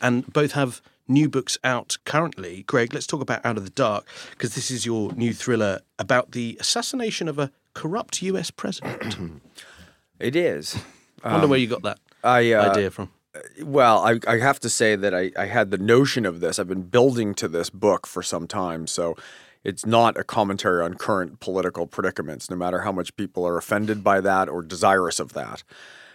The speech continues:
Speaker 2: Um, but I wanted to write, you know, growing up, one of the seminal thrillers for me growing up was The Day of the Jackal. And I always wanted to write, you know, my version of Day of the Jackal. And that's this, except,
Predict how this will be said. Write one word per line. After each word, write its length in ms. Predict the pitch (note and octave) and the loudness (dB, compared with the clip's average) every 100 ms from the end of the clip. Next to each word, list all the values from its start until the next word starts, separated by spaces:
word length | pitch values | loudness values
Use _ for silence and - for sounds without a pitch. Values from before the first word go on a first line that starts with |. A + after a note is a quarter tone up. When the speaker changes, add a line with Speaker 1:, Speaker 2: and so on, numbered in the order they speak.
| _ - | _ 0
Speaker 2:
Um, 460 | A2 G#2 F#2 E2 - | 4 6 4 -2 -12
but 280 | A#2+ G#2+ B2 A2 | -6 4 6 8
I 100 | A#2 | 6
wanted 380 | A#2 F#3 A#3 - | 6 6 6 2
to 100 | D3 | 4
write, 220 | A2+ A2 | 4 6
you 60 | |
know, 80 | B2+ | 4
growing 280 | A#2+ D#3 D#3 | 6 6 6
up, 120 | B2 | 6
one 140 | A#2+ A#2 | 4 4
of 60 | |
the 80 | G2+ | 2
seminal 460 | - B2 A#2+ A#2+ A2 | 2 4 4 2 0
thrillers 440 | - F#2+ F2 F2+ | 2 2 2 -2
for 120 | - | -4
me 80 | F2+ | -4
growing 220 | E2 E2+ | -2 -4
up 100 | E2 | -4
was 100 | E2+ | -8
The 100 | F2 | -8
Day 140 | E2+ E2 | -6 -6
of 80 | D2+ | -8
the 60 | |
Jackal. 540 | D2 D#2 - - - - - - | -8 -8 -8 -10 -12 -14 -16 -8
And 100 | G2 | -4
I 80 | - | 2
always 340 | G2+ G#2 G2+ F2+ | 4 6 4 0
wanted 260 | F2+ E2+ | -4 -4
to 80 | E2 | -6
write, 400 | D2+ E2 E2 D2+ _ _ | -2 0 0 -4 _ _
you 100 | F#2+ | -10
know, 80 | E2+ | -6
my 220 | E2+ E2+ | -2 -2
version 460 | E2 F2 F#2 F#2 F2 | -2 -4 -4 -4 -8
of 100 | D#2 | -6
Day 160 | D2+ D2+ | -6 -6
of 60 | |
the 80 | C#2+ | -8
Jackal. 400 | - A#1+ - D2 | -12 -12 -10 -6
And 80 | E2+ | -2
that's 220 | F#2 - | -2 -2
this, 360 | D#2+ F#2+ - - | -2 0 0 -4
except, 480 | - - E2 - - | -8 -6 -4 -6 -14